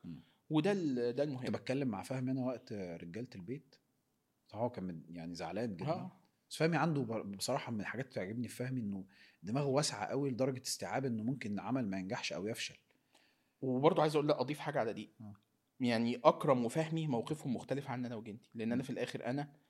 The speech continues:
Speaker 2: وجندي مش
Speaker 1: مم.
Speaker 2: متصدرين زي أكرم
Speaker 1: لا،
Speaker 2: وفهمي.
Speaker 1: مش موجودين.
Speaker 2: فأكرم وفهمي متصدرين أكتر.
Speaker 1: أيوة.
Speaker 2: فموقفهم
Speaker 1: مم.
Speaker 2: يعني
Speaker 1: صعب.
Speaker 2: منطقي جدًا إن هو، إن هو، هو واقف
Speaker 1: آه،
Speaker 2: وشهم.
Speaker 1: بس اللي عاجبني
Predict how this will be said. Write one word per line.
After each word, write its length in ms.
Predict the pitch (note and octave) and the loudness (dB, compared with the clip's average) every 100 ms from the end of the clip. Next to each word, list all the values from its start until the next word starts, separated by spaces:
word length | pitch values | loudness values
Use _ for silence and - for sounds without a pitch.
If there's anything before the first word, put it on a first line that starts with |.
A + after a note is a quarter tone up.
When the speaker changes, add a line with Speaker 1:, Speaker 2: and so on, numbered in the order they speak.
| _ _ _ | _ _ _
Speaker 2:
وجندي 1200 | A#2 A#2 G#2+ G#2 G2+ G#2 G#2 G#2 B2 D3 D3+ D#3 D#3 - | -6 0 0 2 -2 -2 -4 -4 -2 -2 -2 -6 -10 -4
مش 180 | G#2 | -2
Speaker 1:
مم. 60 | C3 | 0
Speaker 2:
متصدرين 520 | B2+ B2+ A#2+ B2 D3+ | 0 0 2 2 2
زي 180 | C#3+ B2+ | 0 0
أكرم 280 | G#2+ - G#2 | -2 -2 0
Speaker 1:
لا، 120 | G#2 | 0
Speaker 2:
وفهمي. 160 | A#2+ G#2 | 0 -8
Speaker 1:
مش 160 | - | -6
موجودين. 480 | G2+ G2+ G2+ G#2+ F#2 | -4 -4 -4 -4 0
Speaker 2:
فأكرم 320 | A#3+ C4+ G#3+ | 2 2 0
وفهمي 340 | D#3 A3+ G#3+ G3 | 2 2 2 0
متصدرين 460 | - A#2 A#2+ B2+ | 0 -2 -2 -2
أكتر. 220 | G#2+ - F2+ | -4 -6 -6
Speaker 1:
أيوة. 120 | D#2 | -2
Speaker 2:
فموقفهم 840 | E3+ A3 A#3+ B3+ B3+ A3+ G3+ - - _ _ _ _ _ _ - _ _ _ | 0 2 2 0 0 2 2 0 -12 _ _ _ _ _ _ -20 _ _ _
Speaker 1:
مم. 200 | A#2 G2+ | -2 0
Speaker 2:
يعني 440 | A#2+ A#2+ B2+ B2 - - _ _ _ _ _ _ _ | 2 4 4 2 -8 -20 _ _ _ _ _ _ _
Speaker 1:
صعب. 80 | D#3 | 6
Speaker 2:
منطقي 360 | D3 D3 F#3+ D3 | 8 8 8 4
جدًا 300 | D#3+ E3+ G3 | 4 4 4
إن 160 | F3+ | 4
هو، 200 | C3+ F#3 | 4 2
إن 120 | F3+ D3 | 2 2
هو، 120 | G3 | 4
هو 300 | A#3 B3 A3 - | 4 2 0 6
واقف 280 | G#3 B3 F3 | 8 8 8
Speaker 1:
آه، 20 | |
Speaker 2:
وشهم. 320 | C3+ C4+ F3 | 8 6 2
Speaker 1:
بس 260 | D3 - B2 | -4 -4 -2
اللي 140 | A2 | -4
عاجبني 480 | G2+ B2+ C#3 D3+ | -2 -4 0 -2